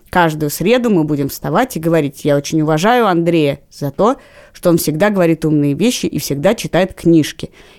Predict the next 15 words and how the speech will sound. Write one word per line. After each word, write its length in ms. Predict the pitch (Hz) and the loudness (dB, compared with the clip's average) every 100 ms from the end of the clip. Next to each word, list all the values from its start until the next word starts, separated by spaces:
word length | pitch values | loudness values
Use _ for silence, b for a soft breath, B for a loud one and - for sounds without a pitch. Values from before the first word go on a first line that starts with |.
| - | 0
И 80 | |
никогда 420 | 165 170 147 156 202 | 2 2 0 0 2
не 140 | 196 | 2
говорит 360 | 160 156 151 - | 2 0 -2 -4
просто 380 | 147 143 - | -4 -4 -8
так, 280 | - 233 294 | -4 -2 -2
а 80 | 135 | -2
уж 140 | 147 | -4
если 220 | - 156 - | -4 -6 -6
сказал, 420 | - 151 156 247 | -8 -6 -2 -2
то 140 | - | -4
знает 300 | 147 156 180 | -2 -2 -2
наверняка». 500 | - 156 156 156 - - b b b | -2 -2 -2 -4 -6 -16 b b b
Второй 400 | - - 233 262 | -8 0 4 4
вариант. 420 | 175 165 147 156 | 2 2 0 -2